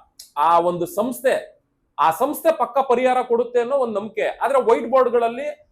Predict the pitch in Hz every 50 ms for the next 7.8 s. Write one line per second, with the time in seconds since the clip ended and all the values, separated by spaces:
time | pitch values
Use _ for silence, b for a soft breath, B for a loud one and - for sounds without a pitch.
0 | _ _ _ _ - 202 220 269 285 285 285 269 247 240 240 240 233 254 240 -
1 | 226 226 226 - - 240 220 208 214 240 285 311 - 185 208 220 214 233 220 220
2 | 220 - - 190 180 185 180 160 151 147 151 156 139 - - _ _ _ _ _
3 | _ _ _ _ - 165 226 285 294 294 - 285 277 262 254 233 254 269 254 254
4 | 240 - 233 226 233 233 233 226 214 202 190 175 165 175 214 208 190 208 240 294
5 | 277 285 269 262 254 254 254 240 226 208 180 220 220 - 220 233 226 220 220 -
6 | 208 196 - 214 208 185 185 196 190 185 185 190 196 185 180 180 175 190 185 -
7 | - 180 170 156 160 156 151 143 147 143 143 _ 151 143 127 -